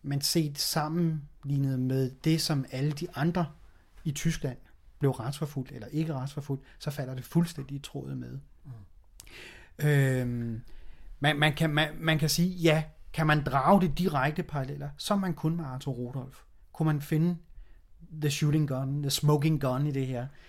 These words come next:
Speaker 1: Kunne man finde det her? Jamen, så, så er det klart, så fik man også nogle slag over fingrene. Men det er bare ikke lykkedes at finde.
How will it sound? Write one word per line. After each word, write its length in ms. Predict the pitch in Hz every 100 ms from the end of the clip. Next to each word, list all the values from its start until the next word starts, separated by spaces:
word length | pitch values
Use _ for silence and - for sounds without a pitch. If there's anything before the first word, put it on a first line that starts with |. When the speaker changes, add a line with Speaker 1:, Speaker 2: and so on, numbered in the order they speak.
| - - -
Speaker 1:
Kunne 140 | 185
man 120 | 208
finde 260 | - 226 233
det 100 | 131
her? 180 | 131 123 - -
Jamen, 280 | 143 156 156
så, 260 | - -
så 140 | 175 190
er 40 |
det 100 | 175
klart, 240 | - 151 147 -
så 120 | - 156
fik 160 | 190
man 140 | 165 139
også 160 | 143
nogle 140 | 170 151
slag 200 | - 151
over 160 | 143
fingrene. 300 | 143 135 139 143 - -
Men 80 | 139
det 80 | 139
er 20 |
bare 120 | -
ikke 120 | 160 143
lykkedes 220 | 156 165
at 80 | 143
finde. 220 | 139